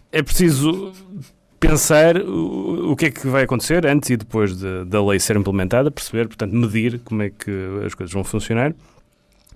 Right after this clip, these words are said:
E é evidente que deve ser elaborado um, um regulamento que encontre um equilíbrio e a medida certa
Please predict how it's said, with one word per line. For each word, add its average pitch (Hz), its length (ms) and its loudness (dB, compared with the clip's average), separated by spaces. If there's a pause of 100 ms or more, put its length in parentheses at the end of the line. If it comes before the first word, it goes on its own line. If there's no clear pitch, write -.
(140)
E 131 140 2
é - 20 2
evidente 120 240 2
que - 60 -6
deve 127 140 0
ser 113 160 0
elaborado 110 520 0
um, 107 380 -2
um 120 40 0
regulamento 123 360 0
que 135 80 -2
encontre 127 260 -2
um 131 80 4
equilíbrio 123 500 2
e - 20 4
a 120 40 4
medida 127 300 4
certa 120 480 -4